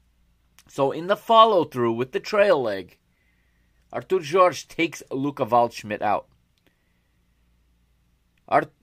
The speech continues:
um, Artur Jorge's play, his clearance, okay, was short. Had he not followed through and taken Luka Waldschmidt out and put him on the ground,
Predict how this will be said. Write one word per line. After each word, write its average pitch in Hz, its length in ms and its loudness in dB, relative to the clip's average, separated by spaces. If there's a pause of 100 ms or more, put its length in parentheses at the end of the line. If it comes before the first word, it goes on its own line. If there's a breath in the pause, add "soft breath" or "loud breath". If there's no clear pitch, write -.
(160)
um, 113 520 -2 (400)
Artur 160 280 -2
Jorge's 151 600 -4 (460)
play, 156 580 4
his 127 240 -8
clearance, 175 720 0
okay, 143 240 -6
was 135 160 -2
short. 131 400 -2 (2000)
Had 208 180 4
he 220 180 -2
not 196 300 2
followed 196 500 4
through 185 260 2
and 143 140 -6
taken 185 340 -4
Luka 202 260 -6
Waldschmidt 190 580 -2
out 156 380 0
and - 180 -16
put 175 160 0
him 180 80 -4
on 175 140 0
the 160 60 -8
ground, 165 360 -2